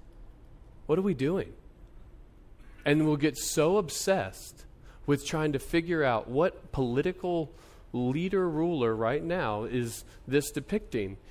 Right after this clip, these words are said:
And then we miss, we miss the entire point of the book of Revelation. And we f-, we wind up getting so obsessed with something that is so temporary,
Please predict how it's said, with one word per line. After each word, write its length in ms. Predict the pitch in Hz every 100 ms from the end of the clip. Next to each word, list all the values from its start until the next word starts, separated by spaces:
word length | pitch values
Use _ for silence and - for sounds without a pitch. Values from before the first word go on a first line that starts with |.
| -
And 120 | 147
then 100 | 165
we 120 | 160
miss, 500 | 147 185 170 - - -
we 200 | 131 131
miss 200 | 127 -
the 120 | 123
entire 340 | 117 117 110
point 440 | 107 107 147 113 101
of 80 |
the 60 | 104
book 160 | 104 104
of 80 |
Revelation. 560 | 101 98 98 92 - 98 - - - - - - - - - - - - -
And 160 | 139
we 100 | 131
f-, 200 | 123 - -
we 160 | 123
wind 380 | 123 131 170 165
up 100 | 127
getting 280 | 143 127 117
so 360 | - 147 160
obsessed 520 | 190 139 - 175 - 143
with 120 | 123
something 520 | - 165 175 151 117
that 180 | 127 127
is 260 | 127 117 107
so 560 | - - - 208 165 123
temporary, 920 | - 254 277 120 98 92 95 107